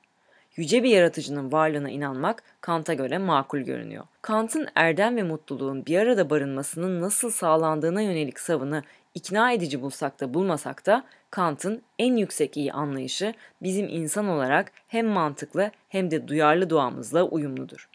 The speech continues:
Sivil toplumda yaşayarak gelişen akıl yürütme hem ahlak yasasını hem de onunla uyumlu eylem ilkelerini belirlememize olanak sağlar.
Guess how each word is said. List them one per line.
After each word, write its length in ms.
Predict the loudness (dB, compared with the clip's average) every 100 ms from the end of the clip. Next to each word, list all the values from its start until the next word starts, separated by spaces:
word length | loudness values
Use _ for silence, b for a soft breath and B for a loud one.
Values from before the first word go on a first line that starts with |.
| b b b -4
Sivil 320 | 0 2 4
toplumda 440 | 4 2 2 2
yaşayarak 600 | 2 2 0 0 -2 -2
gelişen 440 | -2 -2 -2 -6 -6 -12
akıl 260 | -2 2
yürütme 500 | 2 0 -2 -4 -4 b b
hem 220 | -2 2 2
ahlak 380 | 2 0 -2
yasasını 540 | -4 -6 -6 -4 -4 -4 b b
hem 220 | -2 2
de 80 | 0
onunla 440 | 0 0 2 2
uyumlu 400 | 0 -2 -4 -6 -4
eylem 380 | -4 0 0 0
ilkelerini 540 | -4 -6 -6 -4 0
belirlememize 720 | 2 2 0 -2 -6 -2 0 0
olanak 400 | -2 -4 -6 -6
sağlar. 480 | -8 -8 -10 -16